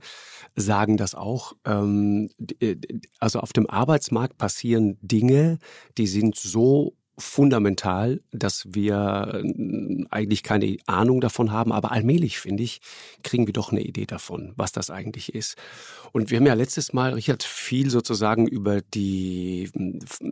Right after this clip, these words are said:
die Frage gesprochen, wie, woher unsere Vorstellung, unsere Idee von Arbeit kommt.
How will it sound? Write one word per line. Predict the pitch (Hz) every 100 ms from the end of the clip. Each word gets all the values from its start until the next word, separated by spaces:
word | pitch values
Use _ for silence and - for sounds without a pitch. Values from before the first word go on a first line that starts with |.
| - _
die | 110 - 110
Frage | - 107 110 120
gesprochen, | 104 - - 117 - 107 90 110
wie, | 113 131 139 131 117 - -
woher | 101 107 117 -
unsere | 110 104 98
Vorstellung, | - 127 - 120 117
unsere | 117 110 104
Idee | 95 104 113
von | - 98
Arbeit | 92 98 107 -
kommt. | - 101 156